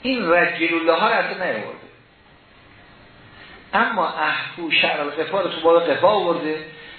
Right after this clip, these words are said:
"احفو الشوارب و، و اعفو السبال و قلموا الاظفار و لا تتشبهوا باهل الکتاب."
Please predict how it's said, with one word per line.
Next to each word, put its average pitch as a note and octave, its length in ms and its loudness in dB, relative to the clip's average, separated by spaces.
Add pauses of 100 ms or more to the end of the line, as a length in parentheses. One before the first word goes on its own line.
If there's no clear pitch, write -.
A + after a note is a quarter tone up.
(240)
"احفو - 420 0
الشوارب C3 760 0 (180)
و، C3+ 60 0 (340)
و C3+ 120 4 (340)
اعفو E3+ 600 -2
السبال G3 920 2 (1300)
و D#3 40 6
قلموا E3 680 0
الاظفار C#3 880 2 (520)
و C3 140 0
لا F#3 260 0
تتشبهوا A3 920 -6
باهل D3 260 -4
الکتاب." A2 540 -10